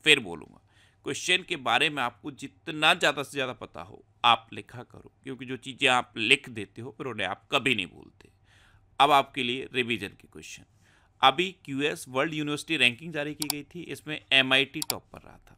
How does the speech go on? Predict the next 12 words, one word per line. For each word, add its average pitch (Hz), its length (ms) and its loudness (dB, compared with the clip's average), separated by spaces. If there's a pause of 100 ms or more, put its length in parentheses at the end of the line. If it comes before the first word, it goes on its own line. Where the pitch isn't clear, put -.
और 117 140 -14
भारत 117 260 4
का - 180 -2
आईआईटी 123 400 6
मुंबई 135 320 -8
पता 151 220 -14
है 170 60 -10
कितने - 300 -18
नंबर 90 260 -12
पर - 140 -18
रहा - 200 -20
था? - 160 -20